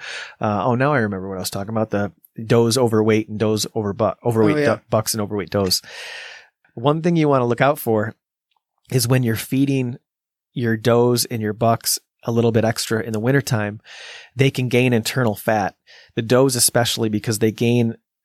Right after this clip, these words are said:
Speaker 1: internal fat around their organs, and they can, this can pinch off fallopian tubes. This can affect, negatively affect conception. Your does can actually,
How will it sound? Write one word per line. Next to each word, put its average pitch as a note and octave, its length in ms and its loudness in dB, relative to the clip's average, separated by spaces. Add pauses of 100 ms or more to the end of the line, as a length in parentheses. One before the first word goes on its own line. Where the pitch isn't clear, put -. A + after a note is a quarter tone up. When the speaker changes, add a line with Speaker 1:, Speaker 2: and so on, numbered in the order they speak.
(160)
Speaker 1:
internal A#2+ 320 0
fat A2+ 320 2
around A2 360 2
their G#2 120 2
organs, G#2 600 -2 (100)
and G#2 300 -4
they A2 120 2
can, G#2 360 -2
this C3 160 2
can G#2+ 180 -6
pinch C#3 320 -2
off A#2 180 2
fallopian A#2 400 2
tubes. A2 340 0
This A2+ 180 -2
can A#2 220 -2 (100)
affect, A2+ 440 -4
negatively C3 380 2
affect A#2 300 -2
conception. A2 640 -2 (400)
Your B2 160 2
does B2+ 360 4
can A#2+ 160 -2
actually, A#2 640 -2